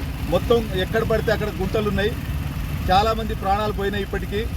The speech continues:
రోజుకి పది ఇరవై యాక్సిడెంట్లు అవుతున్నాయి. వన్ నాట్ ఎయిట్ సర్వీసులు ఈ రోడ్డు మీద పడ్డటువంటి గుంటల్లో పడ్డటువంటి క్షతగాత్రులు తీసుకెళ్ళడానికి సరిపోతుంది. మన ఖమ్మం జిల్లా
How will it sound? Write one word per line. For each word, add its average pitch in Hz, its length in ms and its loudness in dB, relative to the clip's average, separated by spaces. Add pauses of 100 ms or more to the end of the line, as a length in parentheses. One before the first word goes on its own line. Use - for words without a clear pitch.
(500)
రోజుకి 233 460 2 (320)
పది 208 220 2
ఇరవై 214 240 4
యాక్సిడెంట్లు 214 460 2
అవుతున్నాయి. 190 340 -2 (680)
వన్ 196 160 0
నాట్ 233 220 2
ఎయిట్ - 200 0
సర్వీసులు 220 420 -2 (140)
ఈ - 20 -4 (240)
రోడ్డు 208 300 0
మీద 220 120 2 (100)
పడ్డటువంటి 202 460 0 (100)
గుంటల్లో 214 380 2 (380)
పడ్డటువంటి 214 560 2 (460)
క్షతగాత్రులు 226 640 2
తీసుకెళ్ళడానికి 214 600 0
సరిపోతుంది. 202 520 0 (720)
మన 202 140 4 (920)
ఖమ్మం 220 340 2
జిల్లా 233 220 4